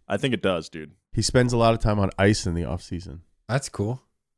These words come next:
Speaker 2: Yeah.
Speaker 3: I wanna do
Speaker 2: Like,
Speaker 3: that.
Speaker 2: the videos are so sick.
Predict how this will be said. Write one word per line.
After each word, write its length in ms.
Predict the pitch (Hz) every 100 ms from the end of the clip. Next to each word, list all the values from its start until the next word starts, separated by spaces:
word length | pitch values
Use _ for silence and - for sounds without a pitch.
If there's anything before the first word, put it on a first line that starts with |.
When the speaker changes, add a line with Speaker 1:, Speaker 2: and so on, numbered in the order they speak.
| _ _
Speaker 2:
Yeah. 240 | 101 101 95
Speaker 3:
I 80 | 170
wanna 240 | 240 240
do 100 | 160
Speaker 2:
Like, 80 | 180
Speaker 3:
that. 200 | 170 151
Speaker 2:
the 80 | 123
videos 280 | 131 107 101
are 60 | 92
so 360 | - 117 101
sick. 440 | - 110 - -